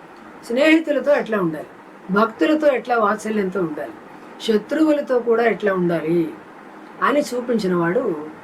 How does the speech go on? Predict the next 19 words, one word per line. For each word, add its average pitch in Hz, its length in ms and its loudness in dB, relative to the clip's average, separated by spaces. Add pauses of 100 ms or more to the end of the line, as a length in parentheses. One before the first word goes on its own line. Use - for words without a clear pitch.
(180)
శ్రీరాముడు. 180 520 -2 (720)
సాక్షాత్తుగా 247 1040 2 (520)
తన 226 280 4
ద్వారపాలకులలో 233 1120 4
ఒకడైన, 214 480 2 (360)
లేక 294 160 4
ఇద్దరు 233 480 4
అయినా, 208 220 0 (420)
జయ 214 220 6
విజయులు 214 360 4
ఇద్దరు 202 280 2
రావణ 196 320 2
కుంభకర్ణులుగా 180 760 -2 (400)
పుడితే, 220 440 2 (720)
వాళ్లను 285 580 2 (800)
సంహరించడం 214 580 2
కోసం 180 380 -4 (360)
మానవావతారం 190 800 2
ఎత్తి, 254 340 -2